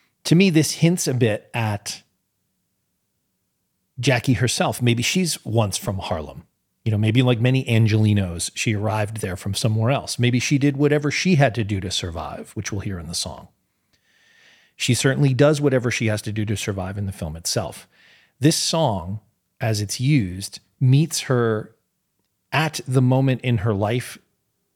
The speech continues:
where she's at. And at the end, it sees her off to what's next.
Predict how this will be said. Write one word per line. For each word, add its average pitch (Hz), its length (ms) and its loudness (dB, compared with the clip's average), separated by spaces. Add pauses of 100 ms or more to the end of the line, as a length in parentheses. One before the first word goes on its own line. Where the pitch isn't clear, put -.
(100)
where 120 240 4
she's 101 260 -2
at. - 220 -8 (1800)
And 123 160 6
at 113 100 2
the 123 180 0
end, 123 340 4
it 123 200 -2
sees 160 440 -2
her 120 260 -2
off 104 520 -4 (760)
to 110 580 0
what's 113 380 -2
next. - 500 -6